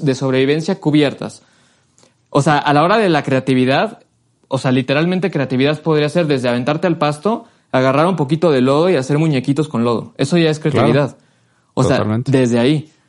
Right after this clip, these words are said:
Speaker 1: Entonces, a lo que yo voy es que todo esto que, que, que todos estamos haciendo, eh, eh, constantemente de, de voy a divertirme y el entretenimiento y así, así, en el fondo, es lo que estoy diciendo,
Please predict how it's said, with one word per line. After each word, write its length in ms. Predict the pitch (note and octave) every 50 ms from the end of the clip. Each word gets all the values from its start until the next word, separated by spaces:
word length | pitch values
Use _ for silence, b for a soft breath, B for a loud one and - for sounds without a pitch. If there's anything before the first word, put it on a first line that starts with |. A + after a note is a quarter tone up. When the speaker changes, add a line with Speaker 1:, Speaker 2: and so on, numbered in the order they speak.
| b _
Speaker 1:
Entonces, 360 | A#2+ A#2 - C#3 C#3 D#3+ D3+ C#3+
a 120 | C3+ C#3+
lo 120 | C#3 C3
que 140 | C3+ C3 A#2+
yo 160 | A#2 C#3 D#3
voy 220 | F3+ F#3+ F3+ F3 D3 -
es 140 | C#3+ C3+
que 140 | C#3 - C#3+
todo 340 | - - D3+ E3 G3 A#3 A#3
esto 300 | A3 G#3 G#3 - G#3 G#3
que, 240 | - D#3 A2 - -
que, 140 | - A2+ -
que 100 | - -
todos 480 | - - D#3 E3 F3+ G3 G3+ F#3+ -
estamos 400 | C#3 - - D3+ D#3 E3 E3+ E3+
haciendo, 560 | D3+ - - - C#3 C#3 C#3+ C#3+ C#3+ C3 - - A2 - -
eh, 180 | - G2+ - -
eh, 220 | - G2+ F#2+ - - _ _
constantemente 880 | _ - B2 A#2 A#2 - C#3 C#3 C#3+ C#3 E3 D#3 D3+ C#3+ C#3+ C#3 D3 C#3+
de, 240 | C3+ A#2 G#2+ b b b b b b b b _ _ -
de 80 | B2+
voy 340 | B2+ C3 C#3 D3+ E3 E3 E3
a 160 | E3 D#3+ D3+
divertirme 640 | C#3 C#3 C3 B2 A#2+ A#2+ - D3 D3+ D#3 D#3 D#3 D3+
y 80 | C#3 B2+
el 60 | A#2
entretenimiento 840 | A#2+ A#2 A#2 A#2 A2+ A#2+ A#2+ B2 C3 C#3+ D3+ D#3 D#3 C#3+ C#3+ C#3
y 80 | B2+ A#2+
así, 220 | A#2 A#2 C#3+ C#3+
así, 320 | C#3+ C#3 - C#3+ D3 - -
en 220 | F#3 D3+ C3+ B2+ B2
el 160 | A#2 A2+ G#2+
fondo, 400 | - - F3 F#3 F3 C#3 C3 D3+
es 60 | D3
lo 60 | C#3 E3+
que 40 |
estoy 120 | - - C3+
diciendo, 340 | B2+ - C3+ B2+ C3+ D3+